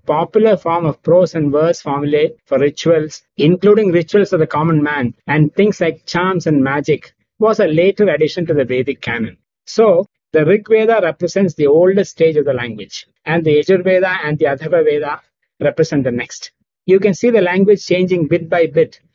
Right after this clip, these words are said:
as we go from the Rig Veda through the Brahmanas, the Aranyakas, and the Upanishads. The Brahmanas and the Aranyakas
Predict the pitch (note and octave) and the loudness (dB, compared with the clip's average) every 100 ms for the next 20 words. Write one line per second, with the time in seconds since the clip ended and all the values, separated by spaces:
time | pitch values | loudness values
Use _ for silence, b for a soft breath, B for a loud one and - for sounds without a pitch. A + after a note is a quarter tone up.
0 | _ _ - D#3+ E3+ C#3+ F3+ F3+ D#3+ C#3 | _ _ -6 -2 -2 2 0 0 -2 0
1 | D3 D#3 D#3+ D#3 D#3+ D#3+ - E3 F3 D#3+ | 0 0 0 2 -2 -6 -4 0 2 0
2 | C#3+ C#3+ D3+ C#3 D3 C#3+ - _ - C#3+ | 0 -2 -6 -8 -8 -10 -16 _ -2 -2
3 | D3 D#3+ D#3 D3 D#3 C#3+ C3 B2+ B2+ B2 | 0 -2 -2 -2 -6 -6 -4 -2 -4 -8
4 | - - - - _ _ D3 C3+ D3 E3+ | -12 -14 -20 -20 _ _ -4 -2 -2 0
5 | G3+ A3 A3+ G#3 F#3+ E3 E3 F#3 F#3 F3+ | 0 0 0 0 0 0 -2 -2 -2 -2
6 | D#3 C3+ | -4 -6